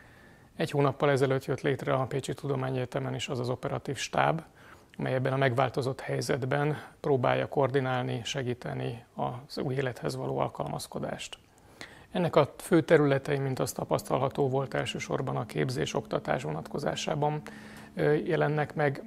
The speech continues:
másrésztről az akadémiai életet próbáljuk úgy szervezni, hogy abban a lehető legkevesebb zökkenő legyen,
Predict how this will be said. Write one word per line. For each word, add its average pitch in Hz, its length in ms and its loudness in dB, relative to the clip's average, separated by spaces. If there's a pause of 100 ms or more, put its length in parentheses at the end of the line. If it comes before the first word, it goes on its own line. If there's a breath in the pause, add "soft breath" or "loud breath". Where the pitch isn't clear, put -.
másrésztről 143 640 0
az 127 100 2
akadémiai 135 540 -2
életet 131 380 -4
próbáljuk 127 560 -2
úgy 139 120 -2
szervezni, 139 560 -4
hogy 131 160 -4
abban 127 320 -2
a 131 160 -2
lehető 135 360 -4
legkevesebb - 720 -4
zökkenő 147 540 -2
legyen, 156 360 0